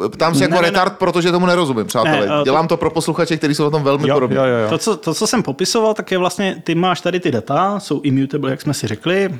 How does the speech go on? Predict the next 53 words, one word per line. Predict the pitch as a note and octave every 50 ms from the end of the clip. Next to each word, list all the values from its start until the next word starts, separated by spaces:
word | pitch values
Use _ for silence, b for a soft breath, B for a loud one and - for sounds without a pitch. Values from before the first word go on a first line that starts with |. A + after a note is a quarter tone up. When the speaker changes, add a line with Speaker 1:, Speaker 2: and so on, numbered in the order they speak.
| - -
Speaker 2:
přibývají | - - C#3 A#2+ B2 B2+ C#3 C3 A#2
nový, | A2+ A2+ A#2 C3+ C#3 C3
ale | A#2+ A#2
to | - -
teď | C3 - C#3 B2+
nechme | B2+ B2 - C#3+
stranou. | A#2+ - - B2 A#2 C3+
Speaker 1:
Jasně. | D#3+ F#3+ G#3+ C3+ B2 A#2 C#3 C#3+ B B B B B
Speaker 2:
A | -
ty | C#3 D3+
máš | D#3+ D#3
nějakou | D#3 D#3+ D#3 - F3+
hypotézu. | D#3 C3 A#2 - D3 - - A#2 G#2+ G#2 G2+ G2+ G2+
Třeba | - - C#3+ A#2+ C3 B2+ B2+ B2+ B B B B B B B B B B
mám | D3+ F3 G#3 G#3
pocit, | - D#3+ D3+ - - F3+
že | E3+ E3+
počasí | D#3 E3+ D#3 - E3+ D#3 - F3
se | D#3 - D#3+
mi | E3 D#3+
projevuje | D3+ - - C#3+ D3 D3 C#3+ D3 D3+ C#3+ C#3
na | C#3 C3+
ceně | C#3 - D3 C3+ C3+ C3 A#2+ A#2 A#2 A#2
chipsů | - - C#3+ - - - E3 D#3 D#3
nebo | D3 B2 A#2 A#2+
piva | - - E3 F3+ F#3 F#3 F#3
a | F3+ - - C#3 B2+ C3 C3+ B2+
tak | - D3+ C#3+ C#3
bych | C#3 D3+ C#3+ D3 -
je | D#3
mohl | C#3+ C#3+ C#3 C3+ C#3+ C#3+
třeba | - - C#3+ C#3
o | C3 C3+
desetník | C3+ C3+ C3 - D#3 C#3+ D#3 D3 C3+ C3
zdražit | B2 A#2+ A#2+ A#2 B2+
vždycky, | A#2+ B2 A#2+ - -
když | C#3+ B2 A#2+
je | A#2
horko | G#2+ B2 C#3 D3 C#3+ - D3+ C#3+
a | C#3 C3+
přinese | - - C#3 A#2+ A#2 - C3
mi | A#2+ G#2+
to | - C3+
jako | B2 - - -
extra | D3+ C#3+ - - - C3
cash, | - - C#3 C3 - - - -
jo? | C#3+ C3+ C#3+ C#3+ -
A | C#3
nebo | C3 C3 B2+ C3 C3
je | C3 B2 B2
slevním | A#2 - D3 C#3+ D3+ E3 D#3 D3
o | C#3+
desetník | D3 C#3+ C#3+ - D#3 D3 - D3+ D3 C#3+ C#3 C#3